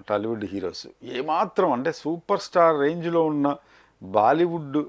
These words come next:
హీరోలు ఇలాంటి వాటికి దేనికి స్పందించరు, తుఫాన్లు ఏమన్నా వచ్చినా కూడా స్పందించరు. కేవలం వాళ్ళ ప్ర-, పబ్లిసిటీయో లేకపోతే ప్రమోషన్స్ అప్పుడు మాత్రమే ప్రజల్లోకి వస్తారు, ఆటోగ్రాఫ్లు ఇస్తారు, ఏదో నాలుగు మాటలు మాట్లాడతారు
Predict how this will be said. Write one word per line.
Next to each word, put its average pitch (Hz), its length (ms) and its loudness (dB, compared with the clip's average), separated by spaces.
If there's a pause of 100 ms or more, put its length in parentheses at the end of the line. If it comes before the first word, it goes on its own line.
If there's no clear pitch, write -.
(160)
హీరోలు 131 640 0 (460)
ఇలాంటి 175 340 4
వాటికి 170 300 4
దేనికి 110 380 -2
స్పందించరు, 131 720 0 (180)
తుఫాన్లు 147 440 4
ఏమన్నా 139 320 2
వచ్చినా 123 300 -4
కూడా 123 160 -4
స్పందించరు. 113 680 -6 (480)
కేవలం 165 480 8
వాళ్ళ 139 220 4
ప్ర-, 123 300 2
పబ్లిసిటీయో 123 720 -2
లేకపోతే 123 240 -4
ప్రమోషన్స్ 120 560 -6
అప్పుడు 117 220 -6
మాత్రమే 113 500 -2
ప్రజల్లోకి 107 520 -2
వస్తారు, 104 480 -2
ఆటోగ్రాఫ్లు 104 480 -6
ఇస్తారు, 98 400 -8 (400)
ఏదో 110 140 2
నాలుగు 107 240 -2
మాటలు 104 360 -4
మాట్లాడతారు 92 720 -6